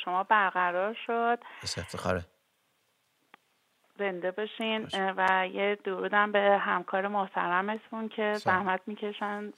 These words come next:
Speaker 1: و میان تو برنامه.
Speaker 2: بله.
Speaker 1: من هر شب برنامه شما رو دنبال می‌کنم و
Speaker 2: سعادت ماست.
Speaker 1: اینکه، م،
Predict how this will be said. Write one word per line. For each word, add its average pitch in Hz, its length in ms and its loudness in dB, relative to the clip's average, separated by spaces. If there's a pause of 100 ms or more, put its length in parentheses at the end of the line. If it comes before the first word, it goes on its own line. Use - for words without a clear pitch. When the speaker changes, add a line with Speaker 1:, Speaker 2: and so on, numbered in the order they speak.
Speaker 1:
و 180 240 0
میان 190 280 -6
تو 214 140 -6
برنامه. 196 680 2 (380)
Speaker 2:
بله. - 120 -14
Speaker 1:
من 214 220 8
هر 208 360 6 (120)
شب 233 240 8
برنامه 202 500 4 (100)
شما 196 220 2
رو 208 80 2
دنبال 190 580 4
می‌کنم 220 720 2
و 214 40 -6
Speaker 2:
سعادت 101 500 4
ماست. 95 320 -2 (120)
Speaker 1:
اینکه، 240 640 0 (120)
م، 185 320 -6